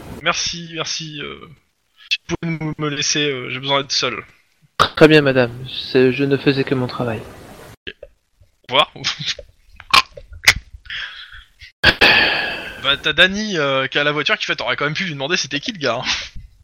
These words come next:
Speaker 2: Non, mais je sais c'est qui, hein, c'est le patron de C Q, de C Q trois mille, là.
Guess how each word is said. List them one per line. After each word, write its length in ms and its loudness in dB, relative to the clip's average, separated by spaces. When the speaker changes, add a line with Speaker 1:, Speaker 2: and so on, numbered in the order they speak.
Speaker 2:
Non, 160 10
mais 140 4
je 100 0
sais 160 -4
c'est 180 -2
qui, 220 2
hein, 100 4
c'est 140 0
le 40 -4
patron 260 -4
de 140 4
C 180 -2
Q, 280 -2
de 200 8
C 160 0
Q 160 -2
trois 200 4
mille, 220 2
là. 260 4